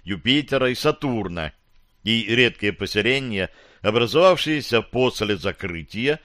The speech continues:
крупных месторождений или в местах действующих.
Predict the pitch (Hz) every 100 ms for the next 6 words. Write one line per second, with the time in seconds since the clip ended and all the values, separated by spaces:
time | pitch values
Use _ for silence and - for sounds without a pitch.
0 | _ _ _ - 165 202 147 170 - -
1 | - 117 117 110 95 85 76 139 160 156
2 | 151 143 - - 160 185 107 92 - 143
3 | 107 92 101 76 - 67 - - -